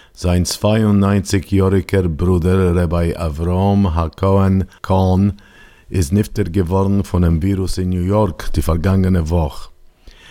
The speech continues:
Derweil hat der Wortsoger von der abgeteilten Gruppe Motte Fixler geteinet vor die australische jüdische Neues,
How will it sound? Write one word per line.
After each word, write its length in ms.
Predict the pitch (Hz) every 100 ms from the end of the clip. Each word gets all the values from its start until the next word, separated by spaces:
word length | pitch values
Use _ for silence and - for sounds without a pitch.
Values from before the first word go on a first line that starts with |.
| - - -
Derweil 640 | 80 71 82 104 117 78
hat 240 | 82 -
der 180 | 80 76
Wortsoger 560 | 87 87 - 95 101 95
von 280 | - 78
der 420 | 78 73 73 71 -
abgeteilten 1000 | 92 87 - - 73 87 87 82 - 82
Gruppe 500 | 76 92 85 98 92 - _
Motte 580 | 90 95 185 104 87 -
Fixler 560 | 131 123 - 82 76 82 - _ _ -
geteinet 640 | 92 - 95 107 117 113
vor 260 | - 92 82
die 160 | 85
australische 560 | 80 - 95 101 90 90
jüdische 340 | 87 85 80
Neues, 560 | 76 87 117 90 87